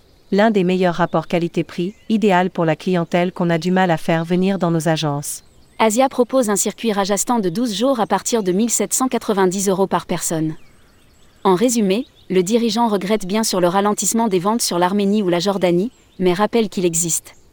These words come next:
Speaker 1: des solutions pour nos partenaires distributeurs avec une clientèle qui veut du culturel, de l'immersion et cette dimension féerique.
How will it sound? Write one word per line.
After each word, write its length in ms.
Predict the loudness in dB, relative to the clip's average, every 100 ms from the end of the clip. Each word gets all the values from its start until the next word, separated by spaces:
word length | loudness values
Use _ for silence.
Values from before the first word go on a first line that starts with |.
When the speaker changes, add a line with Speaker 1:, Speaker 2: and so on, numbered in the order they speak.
| _ _ -20 _ _ -20 _
Speaker 1:
des 140 | 0 0
solutions 560 | 2 -2 -2 -2 -2
pour 140 | -2 -2
nos 120 | 0
partenaires 520 | -2 0 -2 0 -2
distributeurs 840 | -6 -6 -4 -4 -2 -2 -2 -2
avec 240 | -4 -2 -2
une 120 | -4
clientèle 560 | -2 -2 0 0 -2 -2
qui 160 | -4
veut 100 | -2
du 140 | -2 -4
culturel, 640 | -6 -4 -4 -2 -2 -4 -10 -10 -2
de 100 | 2
l'immersion 580 | 2 0 -2 -2 -2
et 60 | -2
cette 220 | -2 -4
dimension 480 | 0 -2 -2 -2 -6
féerique. 640 | -2 -2 -2 -6 -10 -20